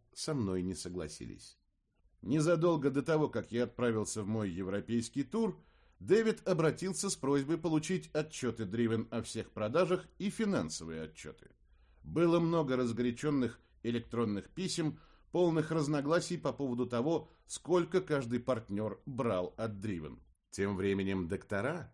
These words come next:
ждать не желали и требовали своих денег. Я хотел найти способ,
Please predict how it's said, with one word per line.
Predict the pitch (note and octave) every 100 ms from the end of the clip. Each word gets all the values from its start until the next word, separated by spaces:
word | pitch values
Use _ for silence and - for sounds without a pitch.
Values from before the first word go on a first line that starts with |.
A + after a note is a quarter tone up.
| _ _ _
ждать | G#2 G2+ G3+ G3+
не | F3+ E3+
желали | D#3 B2+ D2 B1 - _ _ _
и | G2
требовали | G#2 G#2+ F#2 E2+ F#2+ G#2+
своих | A2+ A#2 B2 A#2+
денег. | A#2 C#3+ D2+ - _ _ _ _ _ _ _
Я | E2 G#2+
хотел | D#3 D#3 D#3 - C#3
найти | G#2 F#2 - F#2+
способ, | - - C#3+ - A#1+